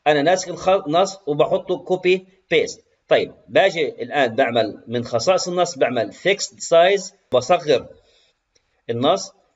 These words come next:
بحيث يكون مضمن داخل النافذة وحسب الحدود اللي أنا بدي أحطها في النافذة. لاحظوا معايا التباعد ستة وستين، بأصغر التباعد بحيث إنه تكون فيها نوع من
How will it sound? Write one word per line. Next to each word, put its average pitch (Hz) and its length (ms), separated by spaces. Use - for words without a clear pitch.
بحيث 151 320
يكون 175 580
مضمن 160 640
داخل 160 460
النافذة 151 720
وحسب 147 720
الحدود 135 440
اللي 143 120
أنا 139 180
بدي 127 220
أحطها 135 640
في 175 100
النافذة. 98 480
لاحظوا 185 280
معايا 185 500
التباعد 165 680
ستة 185 500
وستين، 160 540
بأصغر 175 460
التباعد 165 440
بحيث 165 240
إنه 156 140
تكون 175 460
فيها 156 480
نوع 170 520
من 156 340